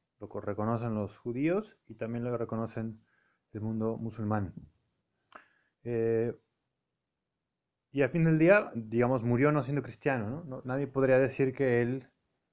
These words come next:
formó parte del, del séquito que seguía a Jesús. Es un tipo extraño, es un tipo que además marca todo este asunto muy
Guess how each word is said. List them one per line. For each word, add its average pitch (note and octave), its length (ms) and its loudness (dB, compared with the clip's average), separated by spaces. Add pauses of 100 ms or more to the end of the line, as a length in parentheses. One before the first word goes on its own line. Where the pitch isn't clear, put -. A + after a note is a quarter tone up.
(320)
formó A2+ 360 -4
parte B2 380 -4
del, G2+ 440 -8 (1000)
del G#2 260 -2
séquito B2 560 2
que A#2+ 100 -6
seguía G#2+ 440 0
a G2+ 40 -4 (100)
Jesús. - 440 -10 (1600)
Es E3+ 120 0
un G#3+ 100 4
tipo F#3 140 4
extraño, E3 460 4
es D3+ 80 0
un D3+ 80 -2
tipo C#3 200 0
que C3+ 100 2
además A#2+ 460 0 (1120)
marca A#2 840 6
todo B2+ 140 6
este A#2+ 160 -2
asunto A#2+ 360 -2
muy A#2 560 2